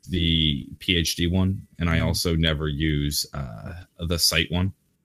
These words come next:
Speaker 2: Okay, yeah, yeah, that's fair.
Speaker 1: But
Speaker 2: All three
Speaker 1: every
Speaker 2: of those,
Speaker 1: other,
Speaker 2: yep.
Speaker 1: every other perk, I regularly rotate.
Speaker 2: Yeah.
Speaker 1: And I do think about it before I play a game where I'm like, which perks actually, 'cause, 'cause typically when I start a game, I know what strategy I'm gonna use.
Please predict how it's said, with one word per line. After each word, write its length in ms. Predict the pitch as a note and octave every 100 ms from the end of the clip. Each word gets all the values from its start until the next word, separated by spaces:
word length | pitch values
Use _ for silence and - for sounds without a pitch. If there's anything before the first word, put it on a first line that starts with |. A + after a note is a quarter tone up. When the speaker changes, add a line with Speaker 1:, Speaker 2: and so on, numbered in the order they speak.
| _ _ _ _ _ D3+
Speaker 2:
Okay, 260 | D3 B2+
yeah, 140 | C#3 F3+
yeah, 140 | F3+
that's 200 | F3+ D3
fair. 140 | D#3 C3+
Speaker 1:
But 80 |
Speaker 2:
All 60 | A#2+
three 40 |
Speaker 1:
every 300 | C3+ C3+ A#2+
Speaker 2:
of 40 | A#2
those, 80 | A2+
Speaker 1:
other, 80 | A#2+
Speaker 2:
yep. 80 | - _ -
Speaker 1:
every 200 | B2 C#3
other 160 | A#2 A2+
perk, 280 | A2 A2+ F2+
I 100 | E2+
regularly 400 | F2 E2 E2 D#2+
rotate. 460 | D2 D2+ C#2+ C2 - _ _ _ _ _
Speaker 2:
Yeah. 140 | C3 A#2+
Speaker 1:
And 100 | A#2
I 80 | A#2
do 200 | D#3 D#3
think 240 | D3 E3
about 200 | D3+ G2
it 60 | F#2
before 360 | E2+ A2+ G#2
I 260 | G2 F#2+ F#2+
play 240 | - G2+ G2
a 80 | F#2+
game 360 | A2+ B2 D#3
where 100 | F#2
I'm 100 | E2+
like, 240 | E2+ E2+ -
which 340 | D#2 G#2 - -
perks 300 | F3+ F#3+ -
actually, 420 | C#3 - C3+ - -
'cause, 220 | C3 G#2
'cause 240 | - D#3
typically 300 | - G3 D#3
when 100 | A#2
I 60 | G2
start 260 | F2 G2 F2+
a 40 |
game, 220 | E2 F2
I 60 | E2+
know 240 | E2+ E2+
what 260 | E2+ E2+ -
strategy 540 | - F#2 D2+ D#2+ E2+
I'm 140 | E2 D#2+
gonna 120 | E2
use. 440 | E2 F2+ F#2 -